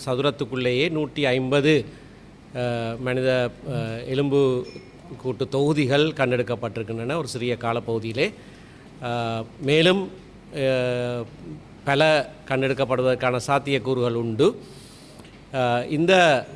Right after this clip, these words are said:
<clears throat> விடயம் சம்பந்தமாக ஆயிரத்தி தொள்ளாயிரத்தி தொண்ணூற்றி ஒன்பதாம் ஆண்டு, அ, லான்ஸ் கார்பரல், அ,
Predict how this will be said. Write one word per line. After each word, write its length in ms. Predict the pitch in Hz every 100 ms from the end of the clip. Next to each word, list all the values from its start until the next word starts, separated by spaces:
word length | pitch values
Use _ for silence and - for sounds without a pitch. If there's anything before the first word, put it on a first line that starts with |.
| -
<clears throat> 840 | 196 147 - - - - - 113
விடயம் 300 | 143 180 180
சம்பந்தமாக 960 | 170 156 156 147 139 135 123 123 220 254 - - - - - - - -
ஆயிரத்தி 380 | 127 147 156 151
தொள்ளாயிரத்தி 280 | 160 151 143
தொண்ணூற்றி 360 | 147 160 160
ஒன்பதாம் 480 | 139 143 165 175 160
ஆண்டு, 680 | 156 151 151 147 175 196 190 - - - - - - 170
அ, 540 | 131 123 120 117 117 - -
லான்ஸ் 320 | 139 143 143
கார்பரல், 1120 | - 151 151 156 143 139 131 123 117 110 110 110
அ, 300 | 107 107